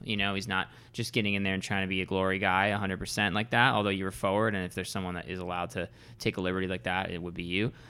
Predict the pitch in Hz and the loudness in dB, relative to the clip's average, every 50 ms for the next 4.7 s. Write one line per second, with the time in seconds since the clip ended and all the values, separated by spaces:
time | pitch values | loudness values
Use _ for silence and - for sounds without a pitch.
0 | - - - 110 104 104 104 101 104 98 - - - 170 226 214 151 - - 120 | -20 -8 -2 2 4 4 4 4 2 0 -2 2 4 4 6 6 4 4 2 2
1 | 127 147 147 120 117 123 135 131 139 135 127 - - 127 120 127 131 123 156 139 | 2 2 2 2 2 2 2 4 4 4 4 4 2 2 4 4 4 4 2 2
2 | 139 139 131 139 170 175 - 127 - - 135 131 131 131 117 117 123 117 117 - | 4 4 4 6 4 4 2 -2 0 2 4 4 4 4 4 4 4 4 4 2
3 | - 123 - 143 131 - - 143 127 117 120 - 120 107 98 - - - 113 110 | 4 6 6 6 6 4 2 2 2 0 0 0 -2 -2 -2 -4 -4 -4 -2 -2
4 | 113 - 135 131 127 - - 143 131 - - 151 160 | -2 -2 -4 -4 -4 -2 -2 -2 -2 0 0 0 0